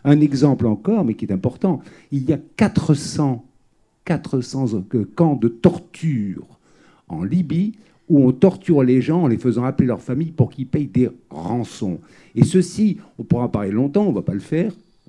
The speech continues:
euh, mais ceci, il faut savoir que quand ils arrivent à la plage, sur Sabrata, à Tripoli, ou à Al-Homs, ou ailleurs, ou à Zouara, ils n'ont pas fini, parce que, comme le disait madame de façon, euh, euh, courtoise, quand les,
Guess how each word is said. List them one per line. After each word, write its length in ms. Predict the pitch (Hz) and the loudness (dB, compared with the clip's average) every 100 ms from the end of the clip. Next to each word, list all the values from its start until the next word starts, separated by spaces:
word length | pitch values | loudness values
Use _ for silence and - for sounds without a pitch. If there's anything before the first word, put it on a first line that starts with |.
| - | -12
euh, 240 | 92 90 | -10 -8
mais 400 | 117 127 139 180 - - - | 0 2 4 4 0 -14 -6
ceci, 400 | 143 143 - 202 | -2 -2 0 -2
il 80 | 147 | -2
faut 140 | 143 | -2
savoir 260 | 151 160 160 | -2 -2 -2
que 80 | |
quand 300 | 127 - 143 | -4 -2 -2
ils 200 | 147 127 | 0 2
arrivent 300 | 151 143 190 | 2 2 0
à 60 | 135 | 0
la 120 | 104 | -2
plage, 600 | - 170 175 139 101 87 85 - - | 2 2 4 2 0 -4 -10 -14 -16
sur 200 | 104 - | -16 -10
Sabrata, 640 | 101 104 101 - 127 120 | -8 -8 -10 -4 -4 -2
à 80 | 101 | -6
Tripoli, 680 | - 110 95 101 101 127 131 | -8 -12 -4 -4 0 2 2
ou 80 | 87 | 0
à 60 | |
Al-Homs, 580 | 80 - 131 120 117 - | -4 -4 -2 -2 -2 -4
ou 160 | 85 87 | -4 -2
ailleurs, 500 | 101 151 190 185 190 _ - - - | -2 2 2 0 -4 _ -20 -14 -6
ou 140 | 101 | -4
à 100 | 101 | -2
Zouara, 540 | - 113 143 95 85 - - _ 151 | 2 4 4 0 -6 -12 -20 _ 0
ils 80 | |
n'ont 140 | 156 175 | 4 4
pas 160 | 185 | 2
fini, 320 | 170 180 202 185 | 0 -2 -2 -2
parce 240 | 110 - | -4 -6
que, 40 | |
comme 220 | 120 123 127 | -6 -2 0
le 60 | |
disait 240 | 113 117 120 | 0 -2 -2
madame 320 | 107 120 107 | -2 -2 -4
de 80 | 98 | -4
façon, 400 | 95 92 117 - _ _ | -8 -6 -6 -8 _ _
euh, 260 | 95 90 90 - | -4 -2 -2 -6
euh, 200 | 92 78 | -10 -6
courtoise, 640 | - - 208 147 87 87 - _ _ _ _ | -6 0 0 0 -2 -12 -14 _ _ _ _
quand 320 | 143 143 143 | -2 0 2
les, 500 | 135 117 117 107 104 | 2 4 2 2 -2